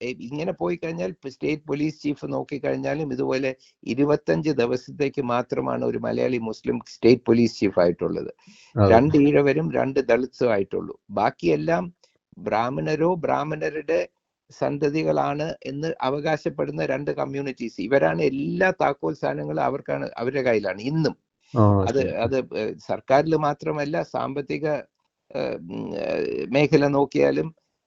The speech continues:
Speaker 1: ഏ, ക-, കല നോക്കിയാലും, ആ, വിദ്യാഭ്യാസം നോക്കിയാലും എല്ലാ ഫീൽഡിലും ഈ,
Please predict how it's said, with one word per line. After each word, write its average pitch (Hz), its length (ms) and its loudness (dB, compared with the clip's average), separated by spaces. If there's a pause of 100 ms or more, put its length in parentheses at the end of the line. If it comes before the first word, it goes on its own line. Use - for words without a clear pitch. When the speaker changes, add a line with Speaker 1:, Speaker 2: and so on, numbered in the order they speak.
Speaker 1:
ഏ, 127 80 0 (420)
ക-, 107 180 -2 (120)
കല 127 220 2
നോക്കിയാലും, 139 680 -2
ആ, 113 300 -4 (120)
വിദ്യാഭ്യാസം 139 760 0
നോക്കിയാലും 139 580 -2
എല്ലാ 160 540 2
ഫീൽഡിലും 160 640 -2 (480)
ഈ, 131 100 -4